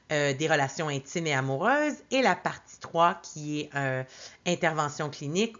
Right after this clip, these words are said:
où je vais être accompagnée de Frida Dibang, qui est, euh, une infirmière. Merci beaucoup, au plaisir.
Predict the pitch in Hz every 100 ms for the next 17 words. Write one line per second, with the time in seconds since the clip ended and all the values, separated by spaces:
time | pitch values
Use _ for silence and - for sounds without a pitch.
0 | - 151 139 135 151 135 143 135 135 143
1 | 135 - 147 139 131 127 135 156 170 180
2 | - - 151 160 - - - 143 - 131
3 | 120 160 151 135 131 120 113 107 - -
4 | _ _ - 156 165 - 185 - 359 427
5 | - 185 247 277 220 233 233